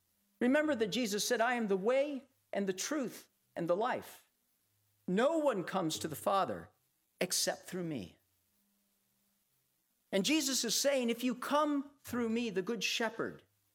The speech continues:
the door to salvation, you will enter into a place of safety and abundance.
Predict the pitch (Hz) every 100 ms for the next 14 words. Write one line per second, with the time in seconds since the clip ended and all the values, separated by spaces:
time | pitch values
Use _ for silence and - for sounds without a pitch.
0 | _ _ - 190 170 196 254 254 139 98
1 | - _ - - - 190 175 196 196 -
2 | 127 - _ _ _ _ _ _ _ _
3 | _ - 240 262 262 302 302 269 214 202
4 | 247 214 220 180 226 208 - 170 - -
5 | 277 262 - 262 247 - _ _ _ -
6 | 190 180 180 175 107 78 - - -